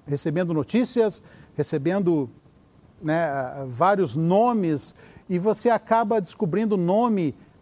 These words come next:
Eh, por exemplo, de cada ministro do S T F, as pessoas sabem como se fosse a escalação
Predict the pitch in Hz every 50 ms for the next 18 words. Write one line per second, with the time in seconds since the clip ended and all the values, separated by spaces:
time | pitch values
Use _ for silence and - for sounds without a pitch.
0 | _ _ _ _ _ _ - - _ - - 175 160 160 160 170 175 170 - 220
1 | 247 240 196 143 220 196 175 190 160 180 - - - 294 302 285 294 262 254 247
2 | 226 220 233 269 294 - - - 233 180 202 202 208 233 - - - - 190 180
3 | 202 220 - 226 202 - - 208 175 - 214 208 175 - - - 196 202 220 214
4 | 233 233 - - 220 214 - - 185 - - 190 208 185 - 202 180 - - -
5 | - 202 190 185 156 - - - 180 175 190 214 220